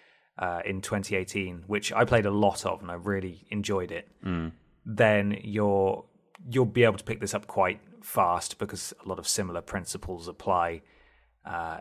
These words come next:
Speaker 1: it's, it's strange though, because they, it seems that they make you download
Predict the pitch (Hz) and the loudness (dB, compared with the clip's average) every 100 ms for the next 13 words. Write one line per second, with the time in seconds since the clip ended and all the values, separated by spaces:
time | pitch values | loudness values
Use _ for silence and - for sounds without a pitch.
0 | - 117 - - 131 - - 226 240 208 | -10 -8 -6 -4 -2 0 6 8 8 6
1 | 110 104 113 120 120 120 117 123 - 170 | 4 4 2 2 2 2 -2 -6 -2 -2
2 | 160 156 135 127 123 - 107 127 117 113 | -2 0 2 2 0 0 2 4 6 6
3 | 113 107 104 - | 6 6 4 -2